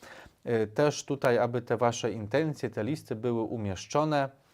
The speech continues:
Ksiądz Sebastian Picur, ulica Kardynała Wyszyńskiego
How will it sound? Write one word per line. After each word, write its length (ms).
Ksiądz 360
Sebastian 640
Picur, 580
ulica 640
Kardynała 920
Wyszyńskiego 1120